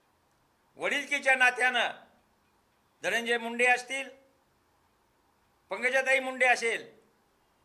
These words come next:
यांच्या पाठीशी मी खंबीरपणा उभा राहण्याचं काम मी जरूर करणार आहे. आणि त्यासुद्धा म्हणतात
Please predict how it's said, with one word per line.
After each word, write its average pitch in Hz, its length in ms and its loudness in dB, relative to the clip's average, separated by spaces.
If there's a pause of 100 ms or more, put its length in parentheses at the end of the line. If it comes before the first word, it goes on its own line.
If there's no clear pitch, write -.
(380)
यांच्या 220 260 0
पाठीशी 226 480 -2
मी 226 200 -6
खंबीरपणा 233 580 -2
उभा 214 240 4
राहण्याचं 220 340 2
काम 208 360 2 (360)
मी 170 100 -10
जरूर 262 300 2
करणार 220 440 4
आहे. 123 100 -2 (1400)
आणि 185 140 -6
त्यासुद्धा 277 560 2
म्हणतात 269 400 0